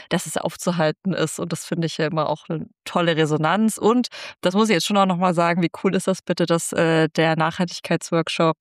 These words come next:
äh, K I und Nachhaltigkeit, den wir anbieten, dass wirklich drei Menschen, er hat es gerade im Nachgespräch auch wirklich noch mal gesagt, drei Menschen unabhängig voneinander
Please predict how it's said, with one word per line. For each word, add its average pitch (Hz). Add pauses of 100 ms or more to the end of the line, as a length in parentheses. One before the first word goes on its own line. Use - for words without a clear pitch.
äh, 165
K -
I 175
und 160
Nachhaltigkeit, 160
den 156
wir 160
anbieten, 165 (400)
dass -
wirklich 185
drei 175
Menschen, 190
er 180
hat 175
es -
gerade 175
im 170
Nachgespräch 175
auch 160
wirklich 165
noch 165
mal 165
gesagt, 165
drei 175
Menschen 196
unabhängig 175
voneinander 165